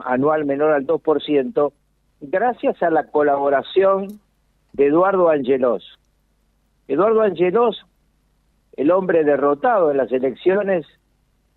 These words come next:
el candidato de la Unión Cívica Radical, tuvo la grandeza de colaborar para que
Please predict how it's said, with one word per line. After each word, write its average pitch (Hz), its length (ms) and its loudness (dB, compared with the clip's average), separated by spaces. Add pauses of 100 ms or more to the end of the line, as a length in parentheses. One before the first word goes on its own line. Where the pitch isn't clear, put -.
el 127 380 -4 (100)
candidato 147 560 0
de 151 80 2
la 143 80 -2
Unión 147 240 -2
Cívica 170 400 2
Radical, 135 760 0 (1400)
tuvo 208 240 0
la 160 140 2
grandeza 143 920 0 (200)
de 123 180 -4
colaborar 143 720 2 (300)
para 151 360 0
que 147 340 -4